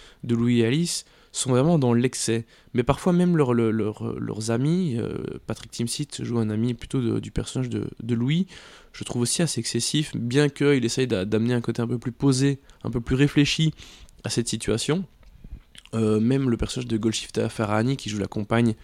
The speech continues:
euh, de Louis, je la trouve aussi un peu, euh, un peu excessif par moments. Euh, donc il y a, il y a de l'excès vraiment beaucoup dans les personnages, dans leur façon de parler, dans leur façon de, de, de, de réagir,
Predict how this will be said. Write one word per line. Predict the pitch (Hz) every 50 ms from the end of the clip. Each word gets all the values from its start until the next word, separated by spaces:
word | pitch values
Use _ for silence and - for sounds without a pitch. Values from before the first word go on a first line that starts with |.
| - - - - - - - - - -
euh, | 98 98
de | 98 104
Louis, | 104 110 117 120 127 131 127 - - - - - -
je | -
la | - -
trouve | - - 107
aussi | 104 - - 190 175
un | 147
peu, | - - 156
euh, | 151 127 117 110 110 107 104 104 104 92 - - -
un | - 113
peu | - -
excessif | - - - 117 - - 180 - -
par | 110 107
moments. | 110 110 113 127 160 196 202 - - - - - - - - - - - - - - - _ - -
Euh, | 120 120 120 120 120 120 120 117 110 - -
donc | 139 151 180 190 175 - - _ - - - -
il | 143 143
y | -
a, | - -
il | 151
y | 143
a | 147
de | 151
l'excès | 156 160 156 - - - 180
vraiment | 160 147 143 147 151 147
beaucoup | 139 131 139 165 160 - - 190 190
dans | 151 131
les | 120 120
personnages, | - 131 123 - 180 180 151
dans | 135 120
leur | 110 - -
façon | - 160 156 - - 165
de | -
parler, | - 135 117 123 131 147
dans | 139 131 117
leur | 110 104 -
façon | - 107 - - - 135 135 127
de, | 123 117 113
de, | 110 107 113
de, | 110 110 110 113 113 110 - - - - - _ -
de | 113 117
réagir, | 117 139 160 165 143 127 127 165 190 214 -